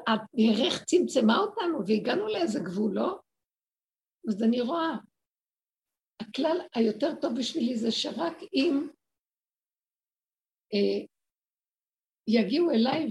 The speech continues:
ויעשו ככה ויגידו וידרשו, אז זה נקרא שאני יכולה קצת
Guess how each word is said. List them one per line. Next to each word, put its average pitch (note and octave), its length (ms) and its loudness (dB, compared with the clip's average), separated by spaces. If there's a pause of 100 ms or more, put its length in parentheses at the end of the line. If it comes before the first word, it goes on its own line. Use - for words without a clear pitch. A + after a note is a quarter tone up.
(100)
ויעשו A3+ 640 2
ככה C4+ 240 -6 (120)
ויגידו A#3+ 1000 -2
וידרשו, G#3+ 760 0 (420)
אז G#3+ 100 2
זה B3+ 120 -4
נקרא C4+ 320 -4
שאני A3+ 340 0
יכולה A3+ 340 -4
קצת - 280 -8